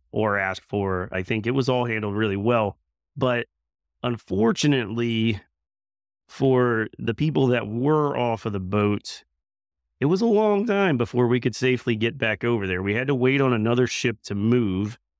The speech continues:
and we also had to wait until it was safe enough for us to dock again without running into the freaking dock. So the people that were supposed to be back on the ship at three thirty,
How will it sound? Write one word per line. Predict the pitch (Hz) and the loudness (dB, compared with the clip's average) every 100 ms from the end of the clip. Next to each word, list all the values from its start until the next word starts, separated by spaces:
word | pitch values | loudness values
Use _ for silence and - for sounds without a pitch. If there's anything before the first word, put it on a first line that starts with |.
| _ - | _ -8
and | 107 | -2
we | 107 | 0
also | 120 147 - 117 | 0 -2 -2 0
had | 120 110 | 0 0
to | |
wait | 107 117 117 - | 0 0 0 -2
until | 101 98 117 107 | -2 0 0 0
it | - | 0
was | 101 90 | -2 -2
safe | - 156 160 | -2 -2 -2
enough | 107 98 101 - _ _ _ _ _ - | -4 -4 -6 -8 _ _ _ _ _ -18
for | - 107 | -4 -2
us | 104 - - | -2 -6 -6
to | 104 | -2
dock | 135 196 - | 0 -2 -4
again | 98 104 101 | -10 -8 -8
without | 95 107 127 | -4 -4 -4
running | 95 113 127 | -2 0 2
into | 127 127 120 | 2 2 2
the | 110 | 0
freaking | - 131 127 117 | 0 -2 0 0
dock. | 135 175 - _ _ _ _ _ _ - | 0 -2 -6 _ _ _ _ _ _ -8
So | - 131 117 110 101 - _ _ _ _ _ _ _ _ _ _ | 0 2 2 -2 -6 -14 _ _ _ _ _ _ _ _ _ _
the | 143 | -2
people | 156 143 | 0 2
that | 131 | 0
were | 110 | -2
supposed | 101 - 101 110 - | -8 -4 -2 -2 0
to | |
be | 127 | 0
back | 117 120 110 | 2 0 0
on | 120 | -2
the | 107 | -2
ship | - 117 113 | -2 -2 -2
at | 92 | -6
three | - 131 123 | -2 0 0
thirty, | - 127 127 117 104 | 0 0 0 0 -4